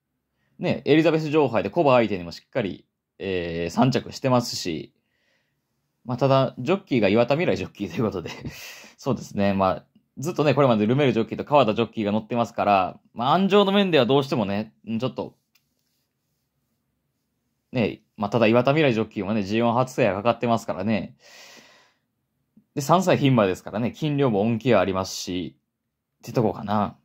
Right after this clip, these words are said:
<clears throat> で、あとはね、ブローザホーンなんか気になりますよ。ね、こんな、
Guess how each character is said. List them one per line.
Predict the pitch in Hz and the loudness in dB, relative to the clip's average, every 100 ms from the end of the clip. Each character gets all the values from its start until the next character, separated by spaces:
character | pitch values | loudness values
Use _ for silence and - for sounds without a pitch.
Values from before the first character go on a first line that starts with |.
| _ _ _ | _ _ _
<clears throat> | - 131 127 - _ _ _ _ _ _ _ _ _ _ _ _ _ _ _ - | -6 -4 -6 -10 _ _ _ _ _ _ _ _ _ _ _ _ _ _ _ -4
で、 | 110 | 0
あ | 113 | 2
と | 175 | 2
は | 147 | 2
ね、 | 104 101 101 110 _ - | 4 2 0 -4 _ -6
ブ | 120 | 0
ロ | 185 | 2
ー | 202 | 4
ザ | 202 | 2
ホ | 214 190 | 2 0
ー | |
ン | |
な | 131 | 0
ん | 104 | -2
か | 98 | -4
気 | 131 | -4
に | 131 | -2
な | 104 | -2
り | |
ま | 95 | -4
す | - 80 | -8 -12
よ。 | 73 - _ _ _ _ _ _ _ _ _ _ | -14 -16 _ _ _ _ _ _ _ _ _ _
ね、 | - 113 78 - _ _ _ _ _ | -4 -2 -2 -8 _ _ _ _ _
こ | 180 | 0
ん | 202 208 | 2 4
な、 | 202 160 | 2 0